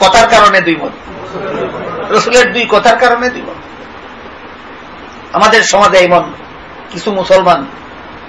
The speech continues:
আছে যারা রসুলের এই ধরনের কথা নিয়ে সমাজে ফিতনা করে। আর একটা কথাও যে আছে রসুল বলেছেন ওইটা লুকাইয়া রাখে আর শুধু তার পক্ষের কথাটা সমাজে প্রকাশ করে।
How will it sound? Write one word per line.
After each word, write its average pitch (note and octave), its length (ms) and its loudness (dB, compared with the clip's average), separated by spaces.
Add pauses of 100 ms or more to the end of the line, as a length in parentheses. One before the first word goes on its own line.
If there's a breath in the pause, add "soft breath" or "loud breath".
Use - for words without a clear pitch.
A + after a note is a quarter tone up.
(100)
আছে D#3+ 440 0 (1000)
যারা E3+ 280 4
রসুলের G#3+ 360 2
এই F#3 200 -2
ধরনের G#3+ 460 2
কথা G3 280 4
নিয়ে G3 200 0
সমাজে F3+ 360 2
ফিতনা E3 280 0
করে। C#3 180 -4 (1700)
আর D#3+ 140 4
একটা F#3 240 4
কথাও B3 360 6
যে A3+ 100 4
আছে A3 280 4
রসুল A3 260 2
বলেছেন G3+ 360 2
ওইটা F#3 240 2
লুকাইয়া G#3+ 360 4
রাখে F3+ 280 4
আর A#3+ 140 4
শুধু G#3 320 0
তার A3 260 4
পক্ষের A#3 340 2
কথাটা G#3 340 4
সমাজে E3+ 340 2
প্রকাশ C3+ 300 0
করে। - 340 -10